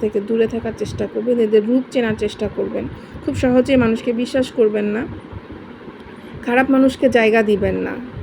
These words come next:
আপনি যদি জানেন সে খারাপ, তাহলে তাকে দ্বিতীয়বার চান্স দিবেন না আপনার ক্ষতি করার। So আজকের মতো এখানেই বিদায় নিচ্ছি। আপনারা সবাই ভালো থাকবেন, সুস্থ থাকবেন,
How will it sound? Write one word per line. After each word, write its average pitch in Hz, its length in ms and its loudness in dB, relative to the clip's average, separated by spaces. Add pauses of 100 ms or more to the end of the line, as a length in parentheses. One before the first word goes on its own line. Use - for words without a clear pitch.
(380)
আপনি - 240 -4
যদি 269 240 2
জানেন 262 360 6
সে 269 140 0 (240)
খারাপ, 233 320 2 (380)
তাহলে 262 200 6
তাকে 254 260 2
দ্বিতীয়বার 247 480 4
চান্স 254 300 4
দিবেন 226 320 4
না 208 180 0 (200)
আপনার 226 420 0 (1200)
ক্ষতি 262 260 2
করার। 185 400 -2 (920)
So 247 80 0 (340)
আজকের 226 280 -6
মতো 226 180 -4
এখানেই 254 320 2
বিদায় 226 260 0
নিচ্ছি। 226 400 -2 (760)
আপনারা 220 180 -8
সবাই 226 180 -2
ভালো 220 240 0
থাকবেন, 226 400 0
সুস্থ 226 220 -2 (140)
থাকবেন, 262 380 -6